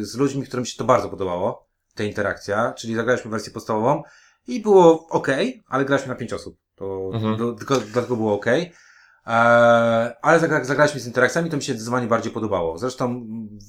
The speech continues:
Speaker 1: kończyło się, skończyło się remisem, dwie osoby wygrały i im się bardzo podobało, e,
Speaker 2: Mhm.
Speaker 1: ale to byli znowu nie, nie gamerzy, tak?
Speaker 2: Mhm.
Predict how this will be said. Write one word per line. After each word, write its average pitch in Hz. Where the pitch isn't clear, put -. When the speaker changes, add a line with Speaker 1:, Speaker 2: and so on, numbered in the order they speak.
Speaker 1:
kończyło 113
się, 104
skończyło 107
się 104
remisem, 120
dwie 104
osoby 98
wygrały 127
i 143
im 135
się 139
bardzo 113
podobało, 127
e, 127
Speaker 2:
Mhm. 131
Speaker 1:
ale 165
to -
byli 156
znowu 139
nie, 143
nie 139
gamerzy, 127
tak? 135
Speaker 2:
Mhm. 117